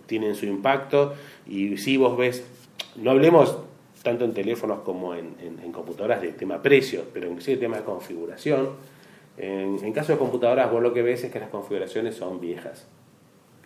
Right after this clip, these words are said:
Eh, entonces ahí sí puedes decir que estás un poco atrasado, pero de vuelta,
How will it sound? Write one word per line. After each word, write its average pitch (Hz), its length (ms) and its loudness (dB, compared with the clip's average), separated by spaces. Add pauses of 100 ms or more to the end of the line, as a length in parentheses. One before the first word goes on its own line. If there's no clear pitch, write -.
(380)
Eh, 78 380 -14
entonces 101 300 -4
ahí 117 180 2
sí 127 380 -6 (480)
puedes 101 180 -2
decir 104 220 0
que 107 60 -2
estás 117 140 -2
un 117 60 -4
poco 143 140 4
atrasado, 180 480 4
pero 147 180 8
de 165 80 6
vuelta, 156 640 8